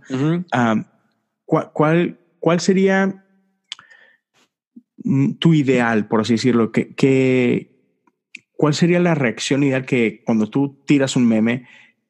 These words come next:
Speaker 2: qué te gustaría que pensara la gente en lugar de ofenderse? O, está bien, me ofendo como
Speaker 1: Ajá.
Speaker 2: reacción, como reacción carnal, así como que mi primer instinto es ofenderme, chido, se vale.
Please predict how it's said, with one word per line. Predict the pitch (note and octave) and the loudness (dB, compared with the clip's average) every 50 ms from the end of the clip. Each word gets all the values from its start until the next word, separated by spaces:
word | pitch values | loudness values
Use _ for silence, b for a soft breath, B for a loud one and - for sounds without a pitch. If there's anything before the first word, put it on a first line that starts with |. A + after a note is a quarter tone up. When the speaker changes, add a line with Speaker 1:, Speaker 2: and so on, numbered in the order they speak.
| _ _ _ _ - | _ _ _ _ -2
Speaker 2:
qué | - D#3+ D#3+ | -2 -2 0
te | - F#3+ | 0 0
gustaría | F#3+ F3 - D#3+ C#3+ D3 C#3+ | -2 0 -2 -2 -2 -2 -2
que | - - | -4 -4
pensara | - C3+ B2 - B2+ B2+ B2+ | -4 -4 -4 -2 -2 0 0
la | B2 A#2 | -2 -2
gente | - - B2+ A#2+ - A#2 | -2 -4 -4 -2 0 0
en | A2 | 0
lugar | A2 G2+ A#2+ B2 B2 | 0 0 0 0 0
de | A#2 A2 | 0 -2
ofenderse? | - G#2+ F#2+ F2+ D#2+ - - - - - | -2 -2 -2 -2 -4 -6 -6 -10 -8 -2
O, | - D#3+ E3+ E3+ D3+ - - _ - | 0 0 0 0 -2 -4 -8 _ -10
está | - - - C#3+ | -8 -2 0 0
bien, | D#3+ E3+ D3+ A#2 - | 2 2 0 -2 -4
me | A#2+ A2 A2 | -2 -2 -2
ofendo | G#2+ - - - C3+ C3+ C3+ D3 F3+ G3+ - | -2 -4 -2 -2 0 0 2 0 -2 -2 -2
como | - B2+ A2+ A2 G#2 | -2 0 0 2 0
Speaker 1:
Ajá. | G#2+ G#2+ | 0 0
Speaker 2:
reacción, | G#2+ C#3 D#3 G3 - A#2+ A#2+ C3 C#3+ D3 C#3+ C3 A2 G2 F#2+ B B B B B B _ | 0 0 0 0 0 0 2 2 2 2 2 2 0 -2 -4 B B B B B B _
como | - B2 A#2+ | -2 -2 0
reacción | - - - - - B2+ | 0 0 -2 -2 -4 -4
carnal, | C3 - D3+ C#3 B2+ A2+ B2 C#3 | -2 -2 0 0 2 0 0 0
así | D3 C#3 | 0 0
como | C#3 C3+ A#2 | 0 0 0
que | - B2 | 2 2
mi | A#2+ B2+ B2 | 2 2 0
primer | B2 C3 B2+ A#2 A#2+ C3 | 0 0 0 0 2 0
instinto | C3+ - - C#3 C#3 C3+ D#3 | -2 -2 -2 -2 -2 -2 -2
es | C#3+ C3 | -4 -4
ofenderme, | B2 B2 A2+ A2 A2+ A2+ C#3 E3+ F3 E3+ | -2 -2 0 0 0 0 0 0 -2 -2
chido, | - - C3 C3+ F3 A3+ A3 | -2 0 0 0 0 -2 -2
se | - - A2 | -2 -2 0
vale. | G2+ G#2 G#2 G#2+ A#2 D3 F#3+ A3 | 0 0 0 0 0 0 -2 -4